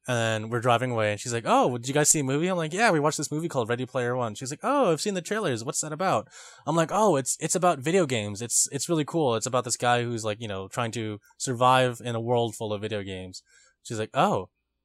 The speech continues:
well, I mean, honest, like, are you guys gamers?" Or, and then we all looked at each other, and we're like, "Yeah, yeah, yeah." And we were looking around, yeah. She's like, "Oh, yeah." Oh, she's like, "Oh, you know, well, I think video games are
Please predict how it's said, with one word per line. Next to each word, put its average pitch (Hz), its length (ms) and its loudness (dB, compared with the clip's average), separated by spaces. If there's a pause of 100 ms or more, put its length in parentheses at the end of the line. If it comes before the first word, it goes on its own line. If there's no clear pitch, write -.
(320)
well, 135 520 2
I 143 140 -2
mean, 120 460 -2 (920)
honest, 143 380 0
like, 127 180 0
are 127 100 2
you 147 120 0
guys 151 200 4
gamers?" 139 560 0
Or, 131 140 0 (240)
and 135 140 0
then 139 120 2
we 139 80 2
all 131 120 6
looked 127 140 -2
at 131 80 0
each 127 100 -4
other, 127 180 2
and 127 80 -2
we're 135 60 -2
like, 165 140 2
"Yeah, 302 180 2
yeah, 262 240 0
yeah." 165 300 -2 (100)
And 127 220 -2 (460)
we 131 60 -6
were 123 60 -2
looking 120 240 -2
around, 117 180 -2
yeah. 113 260 0
She's 127 140 -10
like, 120 140 -8
"Oh, 143 220 4
yeah." 127 340 2
Oh, 185 220 0
she's 180 140 0
like, 156 120 0
"Oh, 190 280 4
you 185 120 -4
know, 190 200 2
well, 180 220 0
I 190 100 0
think 190 200 -4
video 160 160 0
games 156 240 0
are 127 60 4